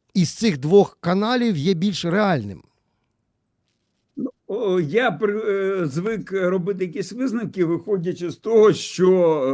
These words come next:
Speaker 2: е, я, ну, знаю, або що я, е, прочитав, там, е,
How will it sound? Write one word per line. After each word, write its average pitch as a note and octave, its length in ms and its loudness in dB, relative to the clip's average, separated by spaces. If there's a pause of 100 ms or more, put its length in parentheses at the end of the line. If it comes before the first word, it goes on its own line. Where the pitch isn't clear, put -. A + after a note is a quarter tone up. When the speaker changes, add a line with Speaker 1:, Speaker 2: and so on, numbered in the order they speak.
(140)
Speaker 2:
е, B2+ 40 2
я, D3 540 0
ну, C#3+ 340 -6
знаю, A#3 460 -2
або F3+ 440 0
що G3 460 -4
я, E3 580 -4
е, C3 300 -6 (120)
прочитав, D#3 640 -4
там, C3 340 -2
е, A#2+ 160 -8